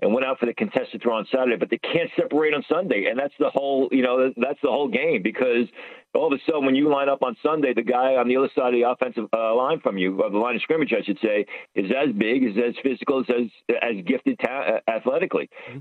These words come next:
Speaker 1: So I, I like Drake London. I think, you know, he's a fluid, smooth guy. I think he will kind of, you know, get rid of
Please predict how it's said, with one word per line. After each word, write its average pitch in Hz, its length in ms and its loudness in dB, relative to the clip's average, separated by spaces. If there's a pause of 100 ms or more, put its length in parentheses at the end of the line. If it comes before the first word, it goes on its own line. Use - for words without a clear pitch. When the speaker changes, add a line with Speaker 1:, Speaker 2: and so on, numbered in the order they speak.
Speaker 1:
So 139 260 2
I, - 60 0 (100)
I 117 300 -2
like 135 220 0
Drake 147 280 0
London. 143 400 0
I 107 180 -4 (120)
think, 143 260 -2 (120)
you 131 100 2
know, 101 180 0
he's 98 220 -2
a 87 60 -2 (140)
fluid, 143 300 2 (100)
smooth 135 320 2
guy. 127 340 2
I 95 120 -2
think 131 240 -2
he 131 140 0
will 113 180 2
kind 120 260 -2
of, 101 140 -4 (420)
you 117 80 2
know, 104 240 2 (600)
get 160 160 0
rid 151 140 4
of 135 80 2